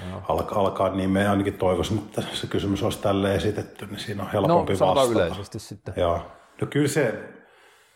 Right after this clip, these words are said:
Speaker 2: kyllä se, tota, kyllä se rintalihakset on aina ollut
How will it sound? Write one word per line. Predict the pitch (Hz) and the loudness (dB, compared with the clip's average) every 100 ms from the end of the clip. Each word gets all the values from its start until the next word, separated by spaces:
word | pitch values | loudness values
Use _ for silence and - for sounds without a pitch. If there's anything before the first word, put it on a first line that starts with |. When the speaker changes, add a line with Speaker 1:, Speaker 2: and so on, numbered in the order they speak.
| _ - | _ -14
Speaker 2:
kyllä | - 131 | -2 0
se, | 135 | 0
tota, | 131 127 - 113 104 - - - - 117 107 | -2 -4 0 0 0 -6 -10 -12 -6 -4 0
kyllä | 113 | 0
se | 113 | 2
rintalihakset | 113 113 98 82 82 80 - 92 | 2 2 0 0 -2 -4 -6 0
on | 90 | 0
aina | 87 87 | 0 0
ollut | 85 92 | 0 -2